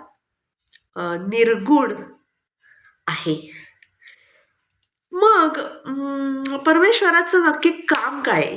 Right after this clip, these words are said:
या जगामध्ये? हं? तर मला असं वाटतं की परमेश्वराचं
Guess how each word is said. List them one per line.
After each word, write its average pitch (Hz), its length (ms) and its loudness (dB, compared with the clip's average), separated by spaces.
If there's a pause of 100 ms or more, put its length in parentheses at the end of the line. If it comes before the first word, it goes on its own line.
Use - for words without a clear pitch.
या 170 360 -2
जगामध्ये? 160 600 -2 (560)
हं? - 300 0 (1000)
तर - 160 -8
मला 330 500 2
असं 320 280 2
वाटतं 285 320 -2
की 269 340 -4
परमेश्वराचं 254 1120 0